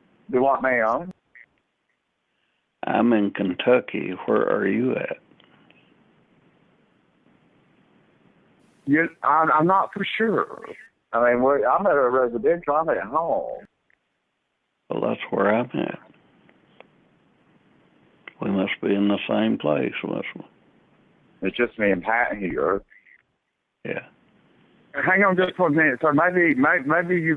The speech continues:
Speaker 1: fucking with him. Hold on just a minute. Hello?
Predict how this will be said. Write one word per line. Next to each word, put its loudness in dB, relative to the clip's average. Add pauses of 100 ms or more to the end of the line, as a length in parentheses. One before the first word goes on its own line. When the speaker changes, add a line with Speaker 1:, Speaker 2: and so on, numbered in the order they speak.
Speaker 1:
fucking -2
with 0
him. 0
Hold 2
on 2
just -4
a -10
minute. -4 (4000)
Hello? 2